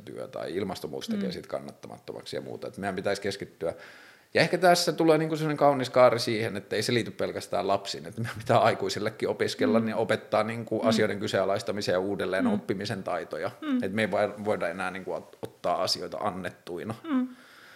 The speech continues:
Speaker 1: Et
Speaker 2: Hmm.
Speaker 1: se ei selkeästi
Speaker 2: Hmm.
Speaker 1: futaa.
Speaker 2: Hmm. Mut silleen tavallaan, niinku, että mikä, mikä on tulevaisuusvisio, niin se on, ää,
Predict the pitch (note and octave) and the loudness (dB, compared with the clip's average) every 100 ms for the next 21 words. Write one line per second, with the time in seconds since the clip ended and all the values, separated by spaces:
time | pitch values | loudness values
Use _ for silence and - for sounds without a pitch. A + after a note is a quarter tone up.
0 | - - D4 A#3+ F2+ - - E2+ - - | -20 -10 -4 -2 -2 -2 -6 -8 -8 -8
1 | - - - - _ B3+ A3 - - C#2+ | -8 -14 -16 -20 _ 0 0 -4 -8 -8
2 | C2 - - _ _ A3+ G3 - _ _ | -8 -10 -14 _ _ -8 -8 -14 _ _
3 | _ - _ _ _ - - - - F#3 | _ -20 _ _ _ -20 -20 -20 -8 2
4 | A#3+ A3+ G3 E3 E3+ E3 D3 D3 D3 D3+ | 6 8 8 8 6 6 6 4 0 2
5 | C#3+ - D3+ D3+ D3+ B2+ - D3+ D#3 D#3 | 2 2 -4 0 2 2 0 -6 0 2
6 | D3+ E3+ D#3+ B2+ A#2+ C#3 B2 B2 - B2+ | 2 2 2 4 2 2 -4 -6 -6 -4
7 | B2+ B2 A#2+ B2+ B2+ B2+ C#3+ C3+ B2+ C3 | -2 -2 -2 -2 -4 -2 0 2 0 -4
8 | - _ _ _ _ _ _ _ _ - | -12 _ _ _ _ _ _ _ _ -12
9 | B1 C2 - | -10 -10 -12